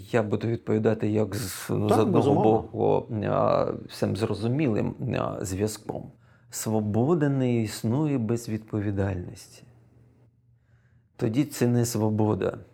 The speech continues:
Speaker 1: Тоді ти с-, коли немає відповідальності, це, а відповідальність — це відповідь на питання, навіщо ти живеш,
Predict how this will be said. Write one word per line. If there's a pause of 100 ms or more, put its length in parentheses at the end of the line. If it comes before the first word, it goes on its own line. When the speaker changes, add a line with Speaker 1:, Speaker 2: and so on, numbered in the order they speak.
(160)
Speaker 1:
Тоді
ти
с-,
коли
немає
відповідальності, (360)
це,
а
відповідальність —
це
відповідь
на (140)
питання, (100)
навіщо
ти
живеш,